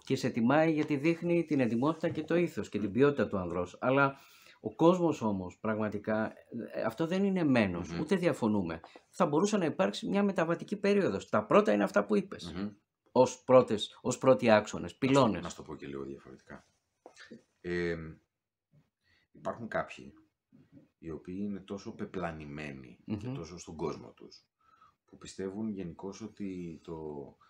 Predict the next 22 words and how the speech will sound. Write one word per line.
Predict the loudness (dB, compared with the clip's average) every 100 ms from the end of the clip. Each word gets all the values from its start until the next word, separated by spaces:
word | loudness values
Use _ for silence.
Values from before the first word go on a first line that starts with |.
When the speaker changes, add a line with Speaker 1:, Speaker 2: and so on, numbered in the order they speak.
| _ _ _
Speaker 2:
το | -12
ευρωπαϊκό | -10 -10 -10 -8 -8 -8 -6
οικοδόμημα | -6 -6 -6 -6 -6 -10 -14 -14 -14 -16
έχει | -16 -18 -18 -20
απλά | -20 -16 -14 -12 -12 -10 -12
ένα | -10 -10 -10
αέναο, | -12 -10 -10 -8 -8 -8 -10 -10 -12 -12 -16 _ _ _
λαμπρό | -14 -12 -10 -10 -8 -4 -4
μέλλον, | -4 -4 -4 -2 -2 -2 -4 -4 -2 0
Speaker 1:
Ναι, | 0 -2 _
Speaker 2:
ε, | -10 -4
Speaker 1:
ναι. | -2 -2 -2 -4 -6
Speaker 2:
indefinitely, | -4 -6 -6 -10 -10 -12 -12 -10 -12 -16 _ _
στο | -20 -14 -8 -4
διηνεκές, | -2 -2 -4 -4 -6 -6 -8 -8 -10 -10 -12
Speaker 1:
<laughs> | -6 -6 -6
Speaker 2:
ότι, | -6 -4 -2 -4 -8
α, | -6 -6 -6 -8 -10 -16
θα | _ -8
είναι | -6 -6
ένα | -8 -4
joyride | -4 -4 -6 -8 -10 -14